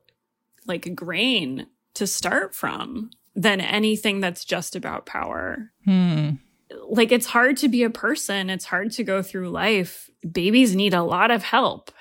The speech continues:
Speaker 1: Have you seen a baby? Babies can't do anything for themselves. <laughs> I don't know if you know.
Speaker 2: Have you seen a baby? Those fuckers are pathetic.
Speaker 1: Have you seen what they're like?
Speaker 2: Absolutely no motivation. Don't even bother lifting their own heads. I mean,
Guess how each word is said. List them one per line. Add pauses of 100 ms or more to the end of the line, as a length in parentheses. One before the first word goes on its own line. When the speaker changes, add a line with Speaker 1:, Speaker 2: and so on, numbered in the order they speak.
Speaker 1:
Have
you
seen
a
baby? (240)
Babies
can't
do
anything
for
themselves.
<laughs>
I
don't
know
if
you
know. (120)
Speaker 2:
Have
you
seen
a
baby?
Those
fuckers
are
pathetic.
Speaker 1:
Have
you
seen
what
they're
like?
Speaker 2:
Absolutely
no
motivation.
Don't
even
bother
lifting
their
own
heads.
I
mean,